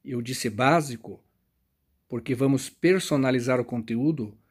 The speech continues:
para as, as suas necessidades específicas. Basta você dizer exatamente quais os seus problemas ou desafios.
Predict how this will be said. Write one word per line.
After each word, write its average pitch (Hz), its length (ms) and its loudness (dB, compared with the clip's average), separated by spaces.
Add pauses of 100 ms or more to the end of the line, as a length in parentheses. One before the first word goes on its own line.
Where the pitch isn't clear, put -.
(320)
para 127 220 0
as, - 420 -8 (240)
as 135 200 -6
suas 143 640 2 (240)
necessidades 139 1040 0
específicas. - 1040 -4 (1300)
Basta 147 460 2
você 135 260 0
dizer 143 300 4
exatamente 147 720 2
quais 135 680 -2 (100)
os 127 180 -6
seus - 280 -6
problemas 131 560 2
ou 156 80 6
desafios. 160 840 -2